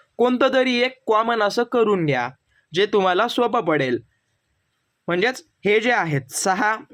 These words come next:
या ठिकाणी हे टी तर सेम सेम नंबर आलं पाहिजे किंवा या सीच्या जागी तरी अगोदर जे काही नंबर आहे ते सेम आलं पाहिजे. तर आपण काय करूयात, कधीही छोटा नंबरला सेम सेम करून घेण्याचा प्रयत्न करा. चारला आणि सहाला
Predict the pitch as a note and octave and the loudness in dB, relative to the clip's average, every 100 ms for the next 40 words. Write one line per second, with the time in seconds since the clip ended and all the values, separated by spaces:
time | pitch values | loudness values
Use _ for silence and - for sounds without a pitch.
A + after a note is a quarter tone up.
0 | - - E3+ F#3 G3 G3+ G#3+ G#3+ G#3+ A#3 | -20 -4 0 0 0 -2 0 0 2 2
1 | G#3 - G#3 - A3+ A3 - G#3 G#3+ A3 | 0 -4 -4 -2 -2 -2 -4 0 0 0
2 | A3+ A#3 - G3 G3 G#3 G#3+ G3 G3+ G3 | -2 -2 -2 -2 0 0 0 2 2 0
3 | F#3 E3+ F#3+ B3 _ F#3+ G3 G#3+ D4 D4 | 2 2 0 -4 _ 0 0 0 -2 -4
4 | - G#3+ A3 G#3+ G#3 G3 F#3 A3 - _ | -4 -2 0 0 0 -2 -2 -2 -4 _
5 | F3+ F3+ F#3+ G3+ G3 G3 G3+ G3+ G3 G3 | -2 0 0 0 0 0 0 0 0 0
6 | G3 E3 G3+ G#3+ A#3 F#3+ D#3 A#2+ B2 A#2+ | 0 0 -2 -2 0 2 0 0 -2 -4
7 | C3 A#2+ A#2+ C3+ _ _ - E3+ F#3+ A#3+ | -2 -2 -2 -4 _ _ -4 0 0 0
8 | A#3+ A#3+ A3 A3+ A#3+ A3 B3 - A3+ A#3 | 0 0 0 0 0 0 0 0 0 0
9 | A#3 A#3 A#3 A#3 - _ _ _ _ - | 0 0 0 0 -2 _ _ _ _ -2
10 | A3 A3 A#3+ G#3+ A3+ A3+ G#3+ G#3+ G#3 G3+ | 0 0 -2 0 2 2 0 0 0 0
11 | F#3+ F3+ E3+ D#3 D3+ F#3+ A#3+ _ _ - | 2 2 0 0 0 0 -4 _ _ -20
12 | _ - G3+ F#3+ G3+ G#3+ G#3+ A3+ - G#3+ | _ -6 0 2 2 2 0 0 0 0
13 | F#3 C#3+ | 0 0